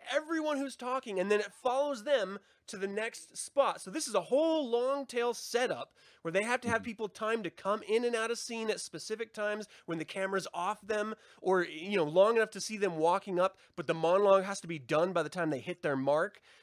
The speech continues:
Speaker 1: to deliver their, uh, s-, talking scenes.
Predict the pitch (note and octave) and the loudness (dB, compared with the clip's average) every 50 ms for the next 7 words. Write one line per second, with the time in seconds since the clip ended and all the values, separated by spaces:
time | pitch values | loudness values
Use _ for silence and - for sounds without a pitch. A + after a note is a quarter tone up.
0 | _ - - D#3 B2+ D#3+ E3 F3 E3+ C#3+ C#3+ B2+ A2 G2+ C3+ C#3+ D#3+ F#3+ G#3+ G#3+ | _ -16 -14 -10 -4 -2 -2 0 0 -2 -2 -6 -4 -2 0 2 2 2 2 0
1 | G#3+ - - - - - - E3 D#3 D3 C#3+ - - - _ _ _ _ - F#3 | -4 -10 -14 -14 -12 -8 -4 -2 0 0 -2 -4 -12 -20 _ _ _ _ -14 -14
2 | - - _ - - - G3 F#3 F#3+ - A3 G#3 - - A#3 A#3 A3+ | -14 -14 _ -16 -12 -8 -6 -6 -6 -6 -10 -10 -10 -10 -10 -10 -10